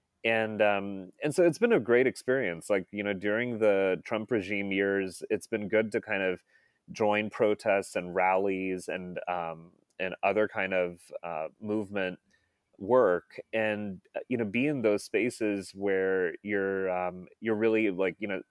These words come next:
standing up for, uh, justice in ways that I think are a bit more bold, a bit more daring, but are really necessary for the public to know that, hey, like,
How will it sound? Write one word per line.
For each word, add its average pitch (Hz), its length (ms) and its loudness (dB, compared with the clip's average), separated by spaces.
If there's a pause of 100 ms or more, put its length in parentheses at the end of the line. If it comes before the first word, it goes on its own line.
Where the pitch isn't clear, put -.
standing 107 500 0
up 104 180 0
for, 90 560 0 (520)
uh, 90 200 2
justice 104 540 0
in 90 160 -6
ways 95 400 2
that 90 240 2
I 95 60 -2
think 120 280 -6
are 104 160 6
a 104 40 0
bit 101 300 -2
more 107 180 2
bold, 101 540 2
a 110 60 2
bit - 200 -4
more 95 200 -4
daring, 110 680 -2 (460)
but 110 320 6
are 117 100 6
really 139 300 6
necessary 107 720 2
for 107 300 2
the 98 100 0
public 101 380 0
to - 100 -12
know 110 240 2
that, 98 180 0
hey, 110 360 2
like, 90 280 0